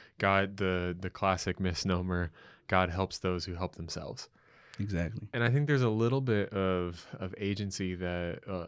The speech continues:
Speaker 1: and accountability and responsibility that God places on us as we are, uh, following and walking after Jesus. But within the context of this passage, he's, Paul is telling the, the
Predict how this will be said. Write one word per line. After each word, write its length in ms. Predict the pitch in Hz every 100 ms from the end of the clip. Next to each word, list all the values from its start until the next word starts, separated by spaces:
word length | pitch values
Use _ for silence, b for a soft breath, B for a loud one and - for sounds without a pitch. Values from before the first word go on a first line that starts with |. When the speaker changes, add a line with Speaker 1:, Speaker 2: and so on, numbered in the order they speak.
| -
Speaker 1:
and 180 | 101 101
accountability 720 | 95 110 110 101 101 101 98
and 100 | 95
responsibility 680 | 87 - 95 92 90 90 87
that 120 | 85
God 180 | 80 87
places 400 | - 92 - 90
on 180 | 90 87
us 280 | 90 87 -
as 160 | 90 87
we 220 | 90 90
are, 360 | 87 87 85 b b b b -
uh, 360 | 90 87 87 87
following 500 | 95 - 95 95 90
and 100 | 87
walking 300 | 87 87 95 87
after 220 | 85 87
Jesus. 580 | 92 90 85 85 - - b b b b b b
But 460 | 101 98 95 92 95
within 300 | 98 101 95
the 40 |
context 480 | 92 104 101 95 -
of 80 | 87
this 180 | 104 113 -
passage, 720 | - 92 87 87 87 87 -
he's, 400 | - 95 90 - b b b b b _ -
Paul 300 | - 104 101
is 160 | 92 82
telling 480 | - - 123 117 98
the, 160 | 85 - -
the 240 | 110 92